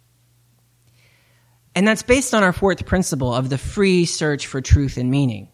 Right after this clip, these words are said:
But that's not actually our complete fourth principle. Our fourth principle is the free and responsible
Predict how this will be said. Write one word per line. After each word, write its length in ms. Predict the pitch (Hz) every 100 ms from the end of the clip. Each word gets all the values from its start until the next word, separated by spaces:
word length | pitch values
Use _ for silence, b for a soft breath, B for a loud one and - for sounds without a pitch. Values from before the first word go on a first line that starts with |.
| _ _ _ _ _ _ _ _ _ _ b b
But 80 | -
that's 220 | 190 190
not 380 | 208 202 214 226 -
actually 440 | 180 180 - 175
our 120 | 135
complete 420 | 151 160 - 143 -
fourth 280 | 139 139
principle. 580 | - 175 170 - - - - _ _ _ _ b b -
Our 140 | 190
fourth 340 | 190 220 220
principle 520 | - 180 - 165 156 156
is 180 | 147
the 100 | -
free 540 | 139 - 196 208 208 202 B B _
and 240 | 160 147
responsible 1040 | 156 - - - 254 269 240 165 120 -